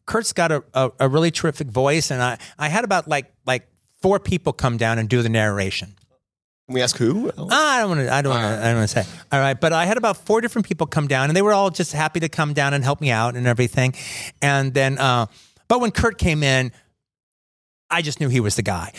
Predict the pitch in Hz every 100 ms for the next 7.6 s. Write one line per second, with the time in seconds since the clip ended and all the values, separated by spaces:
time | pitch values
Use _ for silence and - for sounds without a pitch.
0 | - 220 302 359 392 359 247 180 - 165
1 | 170 - 127 110 113 117 110 _ - 139
2 | 117 120 123 247 262 202 - 170 156 180
3 | 131 - 107 98 101 107 113 - 123 143
4 | 156 - - _ - 131 101 - - -
5 | - - - _ - 208 202 - _ _
6 | _ _ _ _ _ _ _ _ _ -
7 | 160 - 233 247 165